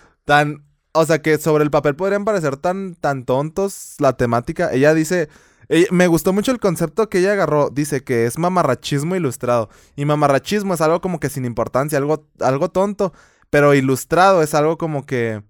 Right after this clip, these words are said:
algo que se toma en serio a sí mismo, ¿sabes? Como, o sea,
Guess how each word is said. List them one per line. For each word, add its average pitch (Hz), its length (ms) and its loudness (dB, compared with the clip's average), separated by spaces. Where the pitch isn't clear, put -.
algo 147 300 0
que 185 100 0
se 160 100 0
toma 160 640 2
en 131 120 -2
serio 131 260 0
a 147 40 0
sí 160 120 -6
mismo, 143 360 -4
¿sabes? 139 260 -4
Como, 151 200 -6
o 113 60 -6
sea, 107 220 -4